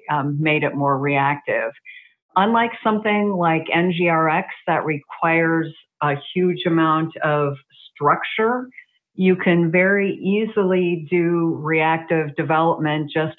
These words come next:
with little pieces. So you could just decide in one of your services, just in your customer service, you're going to get rid of your get customer method and replace it with a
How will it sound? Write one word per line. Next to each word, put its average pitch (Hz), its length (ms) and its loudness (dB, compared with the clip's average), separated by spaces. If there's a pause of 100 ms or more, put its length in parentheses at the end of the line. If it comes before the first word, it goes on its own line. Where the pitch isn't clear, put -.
with 160 240 0
little 147 500 0 (180)
pieces. 117 460 -2 (160)
So 170 60 2
you 151 200 0
could 139 220 -2
just 165 220 0 (100)
decide 151 640 0 (480)
in 147 300 2
one 170 160 2
of 180 140 0
your 165 140 0 (120)
services, 143 600 -2
just 156 260 -2
in 165 100 0
your 147 140 0
customer 156 520 0 (100)
service, 143 400 0 (520)
you're 156 140 2
going 156 260 2
to 151 80 2
get 143 220 0
rid 170 160 2
of 165 120 0
your 160 140 0
get 160 240 -2
customer 151 420 -2
method 147 460 0
and 147 160 0
replace 147 580 -2
it 147 220 0
with 143 240 0 (120)
a 143 60 -2